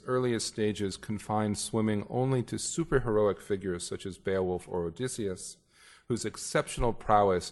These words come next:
emphasizes the inability of most humans to survive in water for periods of time.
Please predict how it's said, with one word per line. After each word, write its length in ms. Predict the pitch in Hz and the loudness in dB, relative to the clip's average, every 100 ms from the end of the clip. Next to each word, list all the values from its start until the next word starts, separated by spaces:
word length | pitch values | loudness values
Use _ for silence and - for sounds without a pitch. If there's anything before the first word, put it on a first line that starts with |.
| 117 | -6
emphasizes 640 | 107 107 107 101 92 90 | -6 -4 -2 -2 -2 -6
the 140 | 104 107 | -8 -6
inability 640 | 123 113 101 110 107 98 | -2 0 2 2 2 2
of 180 | 90 90 | -2 0
most 380 | 104 117 117 - | 2 6 8 6
humans 360 | 92 82 80 - | 4 -2 -6 -8
to 140 | 90 | -8
survive 560 | - 87 95 90 87 87 | -6 -2 2 4 2 0
in 140 | 85 | -4
water 300 | 82 80 - | -2 -4 -6
for 200 | - 85 - _ | -8 -12 -12 _
periods 280 | 98 80 - | -8 -8 -10
of 100 | - | -14
time. 460 | 92 92 85 101 | -10 -8 -10 -14